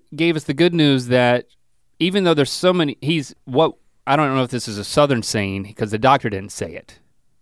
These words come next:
He was from L A. He wouldn't, but what I would say is he's eat up with ul-,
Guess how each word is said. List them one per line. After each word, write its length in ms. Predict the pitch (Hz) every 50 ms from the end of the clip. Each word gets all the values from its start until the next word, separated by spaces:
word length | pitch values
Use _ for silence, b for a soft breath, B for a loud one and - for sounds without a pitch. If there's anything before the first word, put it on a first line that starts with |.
| _ _
He 160 | _ - 135 151
was 200 | 123 117 104 -
from 600 | - - - 120 113 110 104 101 98 92 90 - _ _ _ _ _ _ _ _ -
L 200 | 110 101 98 92
A. 120 | 90 85 85 90 -
He 140 | - 113
wouldn't, 260 | 110 104 101 104 - _ _
but 200 | - 101 101 95 - _
what 220 | - 104 113 120 123
I 140 | 143 160
would 120 | 156 123 -
say 220 | - 127 107 98
is 160 | 95 101 - - _ _ _ _ _
he's 240 | - 139 135 135 - -
eat 200 | 196 190 190 190
up 220 | 185 185 - -
with 140 | 147 135 123
ul-, 200 | 127 127 123 120